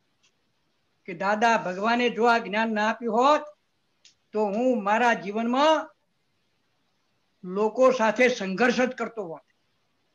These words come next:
અને મારું જીવન સંઘર્ષમાં જતું હોત.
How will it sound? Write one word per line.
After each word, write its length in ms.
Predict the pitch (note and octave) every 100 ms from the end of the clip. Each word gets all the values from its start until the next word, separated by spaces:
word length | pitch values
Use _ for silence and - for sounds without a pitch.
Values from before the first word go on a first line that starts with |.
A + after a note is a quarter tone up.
| _ _ _ _ _ _ _
અને 120 | G3+
મારું 360 | G3+ F3+ G3+ A#3+
જીવન 520 | F3+ G#3 C4 D#4 D4+ - _ _ _ _ _ _ _ _ -
સંઘર્ષમાં 580 | G#3+ G#3 D4 C4+ D#4 D4
જતું 300 | D4 D4 A3+
હોત. 200 | -